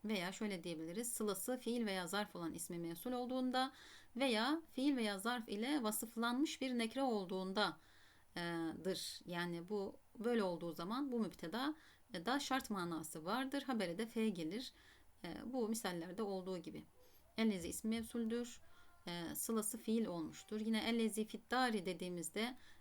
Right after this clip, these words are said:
e, ellezi ismi mevsuldür. Sılası zarf olmuştur. Dolayısıyla haberine felehü şeklinde,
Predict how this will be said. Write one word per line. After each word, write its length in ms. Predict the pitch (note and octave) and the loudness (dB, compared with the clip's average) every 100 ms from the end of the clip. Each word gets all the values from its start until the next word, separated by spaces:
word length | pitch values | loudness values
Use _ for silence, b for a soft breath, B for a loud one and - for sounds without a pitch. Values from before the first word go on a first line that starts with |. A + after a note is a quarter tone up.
| - | -10
e, 60 | - | -4
ellezi 360 | A3+ G#3+ G3 | 0 0 0
ismi 260 | G3 - G3 | -4 -4 -4
mevsuldür. 540 | G3+ G3+ A#3 A3 A3+ | -6 -4 -4 -2 -2
Sılası 720 | A3+ - G3+ F#3+ - G#3+ - D#3+ | -2 -2 -2 -4 -2 -2 -2 -2
zarf 360 | G3+ A#3+ A#3+ | 0 0 0
olmuştur. 600 | F3+ E3 D#3+ - - A#3+ | -4 -4 -4 -8 -8 -2
Dolayısıyla 440 | A#3 F#3+ E3+ G#3 G3+ | 0 0 -2 -4 -4
haberine 440 | F#3 F3+ F#3 A3 - | -4 -2 -2 -4 -2
felehü 480 | - C4 G3 F3 E3 | 2 2 2 -2 -4
şeklinde, 600 | E3+ - E3 F3 B3 | -6 -6 -6 -2 -2